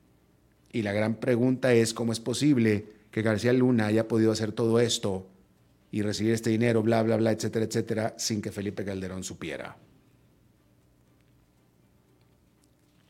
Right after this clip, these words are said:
Y bueno, y este por supuesto que es un triunfo en ese sentido para Andrés Manuel López Obrador, el actual presidente de México,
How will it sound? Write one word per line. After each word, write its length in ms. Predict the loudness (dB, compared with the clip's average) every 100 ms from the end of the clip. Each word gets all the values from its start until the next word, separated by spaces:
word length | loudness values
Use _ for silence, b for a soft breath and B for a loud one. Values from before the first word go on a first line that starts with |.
| -14
Y 480 | -8 -6 -6 -10 -10
bueno, 380 | -10 -10 -12 -20 _ _ _ 2
y 140 | 4
este 180 | 4 0
por 140 | -4
supuesto 380 | -8 -6 -6 -6
que 80 | -6
es 80 | -4
un 120 | -2
triunfo 500 | 0 0 0 -4 B B B
en 140 | -4 -2
ese 160 | 0
sentido 420 | -2 0 2 0 0
para 140 | -4
Andrés 240 | -6 -6
Manuel 300 | -4 -4 0
López 240 | -2 -2 -4
Obrador, 340 | 0 2 2
el 160 | 0 -2
actual 460 | -6 -4 0 0
presidente 420 | 0 -4 -4 -2 0
de 40 |
México, 540 | 0 0 -2 0 0